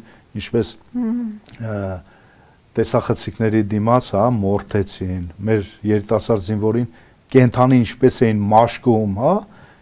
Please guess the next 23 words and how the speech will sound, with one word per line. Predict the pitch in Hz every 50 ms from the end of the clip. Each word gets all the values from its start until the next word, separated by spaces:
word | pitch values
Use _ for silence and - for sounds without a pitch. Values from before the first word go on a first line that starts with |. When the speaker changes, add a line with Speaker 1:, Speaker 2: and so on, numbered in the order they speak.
| _ _ -
Speaker 1:
Ես | 143 147 -
ուզում | 196 190 196 220
եմ | 208 175 156
այդ | 151 - 165
Նիկոլ | 165 - 185 - -
Փաշինյանը, | - 139 139 135 - - 156 160 165 160 123 101 120
էլի, | 185 214 185 147 120 - - - - - - - _
մի | - - 135
հատ | 139 131 - 113
ժողով-, | 101 120 139 143 147 135 135 139 135 117 101
հայ | 90 - 131 139 131
ժողովրդին, | 107 123 123 127 139 135 123 131 127 - - 135 123 117 107
ը, | 90 87 101 107 107 101 101 101 98 98 98 101 98 101 101 98
ամբողջ | 107 123 127 127 135 127 - - - - - - - - _ _ _ _ -
աշխարհասփյուռ | 113 110 107 107 120 117 - - 135 127 127 117 - - - 139 - -
հայությանը, | 113 117 123 127 - - - 180 208 226 208 131
հա, | 98 110 139 175 214 226 226 - - - _
մի | _ - 143
հատ | 156 151 - - _ _ _
պարզաբանում | - 175 190 180 165 185 185 156 147 147 156 180 190 175 175
տա։ | - 82 - - - _ _ _ -
Ինքը | 180 175 - 185 175
ինչ, | 196 226 208